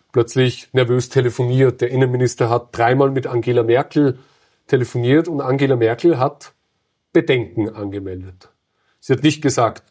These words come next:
„Nein, die Grenze bleibt offen“, aber sie hat Bedenken angemeldet. Und der damalige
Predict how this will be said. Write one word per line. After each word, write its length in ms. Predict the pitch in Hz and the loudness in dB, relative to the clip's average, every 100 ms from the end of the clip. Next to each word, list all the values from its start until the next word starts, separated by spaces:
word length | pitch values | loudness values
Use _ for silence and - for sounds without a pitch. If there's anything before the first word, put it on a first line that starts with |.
| _ | _
„Nein, 500 | 113 113 135 175 175 - | -2 0 2 -2 -6 -10
die 60 | |
Grenze 320 | 123 120 - 117 | 0 0 0 -4
bleibt 240 | 110 - | -4 -2
offen“, 500 | 127 127 175 180 175 _ _ _ _ _ _ - | -4 -2 -2 -2 -4 _ _ _ _ _ _ -2
aber 260 | 117 127 | 0 2
sie 180 | 151 143 | 0 2
hat 220 | 139 - | 0 0
Bedenken 440 | - 135 127 117 117 | -2 0 0 -2 -8
angemeldet. 720 | 110 104 101 95 95 64 - _ _ _ _ _ _ | -6 -6 -6 -8 -12 -16 -20 _ _ _ _ _ _
Und 120 | 120 | -10
der 60 | 113 | 0
damalige 720 | 110 123 123 120 127 123 | 2 4 0 2 2 2